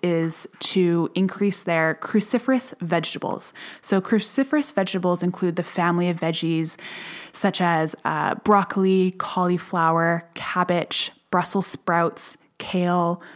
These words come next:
arugula, bok choy. These cruciferous veggies have a particular compound in them called indole three carbonyl. And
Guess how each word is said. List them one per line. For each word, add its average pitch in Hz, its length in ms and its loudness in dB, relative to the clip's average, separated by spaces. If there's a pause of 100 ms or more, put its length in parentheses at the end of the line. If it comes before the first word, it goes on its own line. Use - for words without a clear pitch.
(180)
arugula, 170 800 0 (140)
bok 170 300 -4
choy. 156 600 -2 (880)
These 247 540 4
cruciferous 208 540 0
veggies 180 360 0
have 180 240 -2
a 175 60 0
particular 180 580 -2
compound 165 680 0
in 170 160 0
them 160 200 0
called 165 400 -4 (100)
indole 175 480 2
three 165 280 -6
carbonyl. 156 560 -4 (520)
And 175 420 2